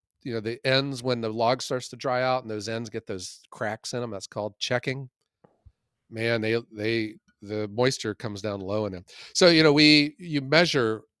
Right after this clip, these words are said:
your moisture content. It's scientific, Dan. It's not just, you know, by a,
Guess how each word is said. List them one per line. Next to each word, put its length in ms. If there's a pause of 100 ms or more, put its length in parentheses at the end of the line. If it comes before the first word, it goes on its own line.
your 180
moisture 400
content. 720 (160)
It's 160
scientific, 640
Dan. 280
It's 200
not 180
just, 440 (280)
you 80
know, 160
by 240
a, 220